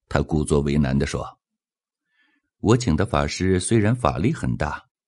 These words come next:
可毕竟精力有限，现在全力对付黄金剑，如果再去插手别的事，恐怕难以分身。”“不，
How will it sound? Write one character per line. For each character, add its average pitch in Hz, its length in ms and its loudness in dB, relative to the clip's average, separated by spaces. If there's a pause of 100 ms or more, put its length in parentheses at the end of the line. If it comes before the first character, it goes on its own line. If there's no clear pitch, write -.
(120)
可 - 140 0
毕 85 200 2
竟 76 240 2
精 127 260 4
力 123 120 2
有 64 160 -4
限， 71 340 -6 (720)
现 92 220 4
在 78 160 0
全 82 280 0
力 123 140 2
对 87 180 2
付 - 160 -2
黄 92 220 2
金 117 180 4
剑， 117 320 0 (380)
如 139 180 6
果 76 240 -2
再 107 200 0
去 95 160 0
插 - 180 -4
手 78 180 -2
别 71 220 -2
的 - 100 2
事， 71 400 -2 (280)
恐 80 180 2
怕 87 140 2
难 78 260 2
以 80 80 0
分 76 220 -2
身。 82 200 0 (800)
”“不， 90 180 2